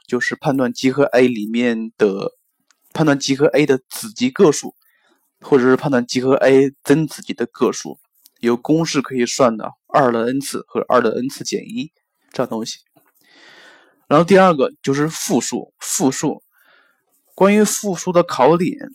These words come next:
也是分成三个的。第一个就是基本的它的加减乘除混合运算，加减乘除混合运，混合运算。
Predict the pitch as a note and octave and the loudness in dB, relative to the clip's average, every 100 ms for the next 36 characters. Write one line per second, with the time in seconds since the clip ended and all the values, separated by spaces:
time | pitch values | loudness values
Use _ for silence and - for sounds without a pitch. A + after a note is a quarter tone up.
0 | _ - C3 A2+ A2+ - D3+ - C3 A#2+ | _ -12 -4 -2 0 0 0 0 -2 -4
1 | - A#2+ A#2+ A#2+ G#2 - - _ - C3+ | -2 0 0 2 0 -2 -14 _ 0 4
2 | F3 D#3 - - B2+ A#2+ A#2 - D3+ B2 | 4 2 -2 0 2 2 -2 -2 -2 -2
3 | G#2+ A2 - C3 A#2 - C#3 C3+ A2 - | -2 -4 -4 -4 -2 0 0 0 -4 -6
4 | C3 C3+ - A#2 A#2 - _ - A2 A#2 | -6 -6 -2 -2 -2 -8 _ -14 -8 -2
5 | B2 A#2 B2 G#2 - - B2+ C3 B2 A2 | 0 0 0 -2 -6 0 2 2 0 -6
6 | A#2+ A#2+ A#2+ B2+ A#2+ G#2 G#2 A#2 A#2 - | -8 -12 -6 -2 -2 -4 -6 -6 -6 -4
7 | B2 G#2 - A2+ A#2+ D3 B2 A#2 C3 G2+ | -4 -4 -2 2 2 2 -4 -2 0 -2